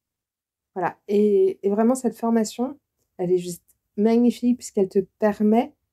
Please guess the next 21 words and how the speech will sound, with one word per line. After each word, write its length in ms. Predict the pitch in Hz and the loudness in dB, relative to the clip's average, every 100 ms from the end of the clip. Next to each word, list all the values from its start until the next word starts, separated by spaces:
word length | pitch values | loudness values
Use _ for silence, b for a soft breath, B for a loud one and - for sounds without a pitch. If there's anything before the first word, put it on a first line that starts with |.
| _ _ _ _ _ | _ _ _ _ _
à 100 | - | -2
l'aide 180 | 196 202 | 0 2
de 80 | 190 | 2
contenu 380 | 190 190 208 196 | 0 0 0 0
théorique, 640 | 214 220 233 240 240 - _ _ _ _ 208 | 2 0 2 2 0 -4 _ _ _ _ -4
de 120 | 202 | -2
visualisation, 1080 | 190 190 208 202 196 196 202 - 240 254 262 _ _ _ _ _ _ _ _ _ _ _ _ _ _ _ _ - | 0 -2 0 0 0 0 0 -2 -6 -6 -8 _ _ _ _ _ _ _ _ _ _ _ _ _ _ _ _ -8
parce 160 | 196 | -6
que 100 | - | -2
tout 200 | 185 185 | -2 -2
se 80 | 180 | -8
passe 220 | 196 180 | -8 -4
à 40 | 196 | -4
l'intérieur 500 | 190 180 180 175 165 | -4 -4 -4 -4 -4
de 100 | 165 | -10
toi, 280 | - 247 - _ _ _ _ _ _ | -14 -16 -16 _ _ _ _ _ _
et 80 | 185 | 2
d'exercices 840 | 190 185 196 - - 339 - - _ _ _ | 2 2 -2 -6 -4 -4 -6 -16 _ _ _
concrets, 500 | 202 185 - 233 247 _ _ _ _ _ _ _ | -12 -12 -8 -10 -10 _ _ _ _ _ _ _
de 100 | 208 | 0
vraiment 720 | 190 208 240 240 233 233 247 | 0 0 2 4 4 2 -2